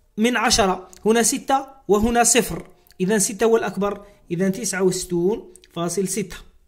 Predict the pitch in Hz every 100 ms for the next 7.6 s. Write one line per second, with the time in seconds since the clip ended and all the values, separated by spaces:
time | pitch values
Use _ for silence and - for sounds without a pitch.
0 | _ _ _ - 294 269 247 202 208 240
1 | - _ _ 277 233 214 190 - 185 202
2 | 262 - - _ _ - 170 185 202 180
3 | 175 180 196 254 196 - - - _ _
4 | _ _ _ _ _ _ _ _ _ -
5 | _ _ _ - 311 277 277 - - _
6 | _ 302 294 262 254 262 262 269 220 254
7 | 185 220 247 269 302 359